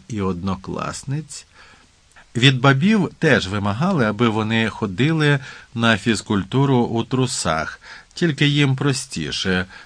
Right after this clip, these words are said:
Всі, як одна, перевдягалися у сині, червоні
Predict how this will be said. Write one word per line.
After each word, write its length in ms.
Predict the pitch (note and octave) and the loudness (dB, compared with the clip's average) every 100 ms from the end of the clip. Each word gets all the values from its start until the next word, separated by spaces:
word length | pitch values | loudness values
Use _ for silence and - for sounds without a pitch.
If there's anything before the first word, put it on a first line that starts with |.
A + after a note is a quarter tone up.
| - | -12
Всі, 600 | - - - D3 C#3 B2 | -8 -4 0 2 4 6
як 220 | A#2 - | 4 2
одна, 480 | G2+ F#2 A2 D3 D3+ | -2 2 2 4 2
перевдягалися 1000 | C#3 A2+ G#2 G2+ F#2 A2 A#2 - A2 G2 | 0 0 2 0 2 2 2 0 -2 -2
у 200 | G#2 F#2 | -2 -6
сині, 560 | - C#3 F3+ F3 D#3+ | -4 -2 0 0 -2
червоні 920 | C3+ A#2+ F#2+ D#2 G#2 D#3 E3 D#3+ D3+ | 0 0 0 -2 0 0 2 2 0